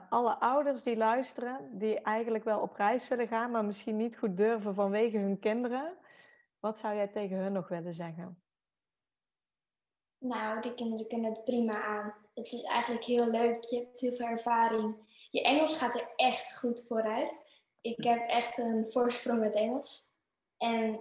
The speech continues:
Speaker 2: ja, ik, ik vond het heel leuk en het is echt een aanrader.
Speaker 1: Nou, dat vind ik superleuk om te horen. Dankjewel, Kiki. Eh, ja, nog één keer is misschien goed voor alle luisteraars. Eh, ja, als ze jouw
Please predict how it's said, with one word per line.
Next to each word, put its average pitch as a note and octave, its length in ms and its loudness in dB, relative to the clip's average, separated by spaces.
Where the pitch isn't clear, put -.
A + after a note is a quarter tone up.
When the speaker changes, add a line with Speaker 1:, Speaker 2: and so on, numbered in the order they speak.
Speaker 2:
ja, A#3+ 480 0
ik, - 240 -8
ik - 180 -4
vond C#4 220 2
het - 80 -4
heel B3 300 8
leuk A#3 360 4
en A3+ 200 -2
het A3 140 -4
is - 100 -6
echt - 200 -6
een G3 100 -10
aanrader. A3 640 -4
Speaker 1:
Nou, F#3 400 -4
dat G3+ 120 -6
vind G#3+ 180 -4
ik G#3 100 -6
superleuk B3 680 2
om A3 120 0
te G3+ 120 0
horen. F3+ 440 2
Dankjewel, C4 600 2
Kiki. D4 420 -4
Eh, A#3 460 -4
ja, A#3 160 0
nog A3+ 200 0
één C4 240 -2
keer A3+ 160 -2
is G#3 140 -8
misschien G#3+ 300 -6
goed A3+ 160 2
voor A3+ 120 -6
alle G3+ 180 0
luisteraars. G3 840 -2
Eh, F#3 380 -6
ja, A#3 120 -4
als - 260 -6
ze G3 120 -4
jouw G3+ 420 0